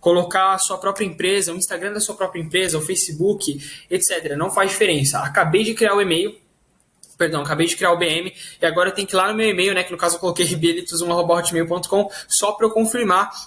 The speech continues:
esse e-mail, né, eu confirmar o e-mail pra provar que, que eu sou real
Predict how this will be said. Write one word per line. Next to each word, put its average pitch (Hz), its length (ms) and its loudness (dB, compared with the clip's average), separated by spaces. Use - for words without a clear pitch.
esse 175 240 0
e-mail, 151 300 -2
né, 143 220 2
eu 127 80 -4
confirmar 165 400 2
o 175 40 6
e-mail 170 280 2
pra 175 120 -2
provar 165 360 2
que, - 160 -10
que 180 100 -10
eu - 20 -4
sou 170 160 0
real 180 380 0